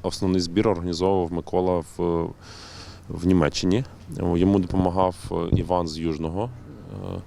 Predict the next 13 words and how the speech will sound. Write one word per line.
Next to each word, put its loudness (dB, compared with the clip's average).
і 4
долучалися 4
люди 2
ще -2
з -4
купи 0
різних 2
країн. 4
Це -2
в 0
основному 2
українці, 2
е, 0